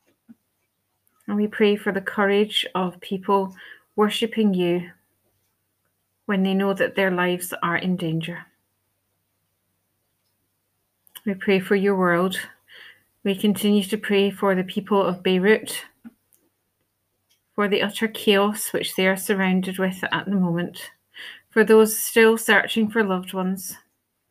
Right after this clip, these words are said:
those having found loved ones who have survived,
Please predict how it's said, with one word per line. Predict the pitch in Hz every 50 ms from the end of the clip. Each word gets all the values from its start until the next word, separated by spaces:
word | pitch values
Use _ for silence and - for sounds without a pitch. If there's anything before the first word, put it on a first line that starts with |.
| _ _ _ _ _ _ _ _ _ _ _ _ _ _ _ _ _ _ - - _ _ _ -
those | 208 202 202 202 196 -
having | - - 196 190 196 190 190
found | 190 - 208 202 202 202 196 196
loved | - 190 190 185 185 -
ones | 196 196 196 208 220 214 214 - -
who | - 208 190
have | 185 185 190 180
survived, | 185 - 196 185 175 185 180 175 180 180 185 185 185 - - - -